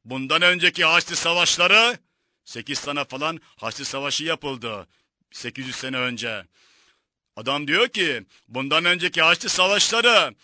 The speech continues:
başarı yönünden o kadar kayda değer değildi. Halbuki bu sonuncu, yani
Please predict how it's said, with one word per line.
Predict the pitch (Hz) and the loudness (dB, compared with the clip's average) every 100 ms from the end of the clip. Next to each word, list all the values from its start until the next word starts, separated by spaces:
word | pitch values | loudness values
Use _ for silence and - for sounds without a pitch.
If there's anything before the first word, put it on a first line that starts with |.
| _ _ | _ _
başarı | 104 123 131 139 156 | -8 -6 -4 -2 -2
yönünden | 160 160 156 156 147 | -4 -4 -4 -4 -4
o | 147 | -10
kadar | 147 143 147 139 | -8 -4 -4 -4
kayda | 139 139 143 | -4 -4 -4
değer | 123 139 143 120 | 0 0 0 0
değildi. | 165 156 107 104 90 107 _ _ _ _ | 0 -2 -6 -16 -18 _ _ _ _ _
Halbuki | 101 131 139 135 147 | -6 -6 -6 -6 -6
bu | 147 | -6
sonuncu, | 143 151 165 139 | -6 -6 -6 -4
yani | 143 156 196 233 240 254 | 4 6 8 8 6 4